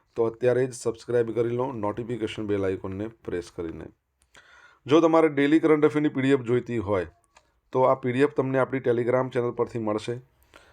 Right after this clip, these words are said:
જેની લિંક વીડિયોની ડિસ્ક્રિપ્શનમાં છે. સાથે સાથે તમને અહીંયા પોલ્સ પણ રમવા મળશે.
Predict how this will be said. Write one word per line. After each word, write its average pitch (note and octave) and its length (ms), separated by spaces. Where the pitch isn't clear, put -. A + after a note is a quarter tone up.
જેની A#2+ 260
લિંક B2 260
વીડિયોની A#2+ 360
ડિસ્ક્રિપ્શનમાં A2+ 720
છે. A2 260
સાથે C3 300
સાથે D#3 200
તમને D3+ 240
અહીંયા D3 140
પોલ્સ C#3+ 380
પણ C3+ 160
રમવા G#2+ 280
મળશે. G2 420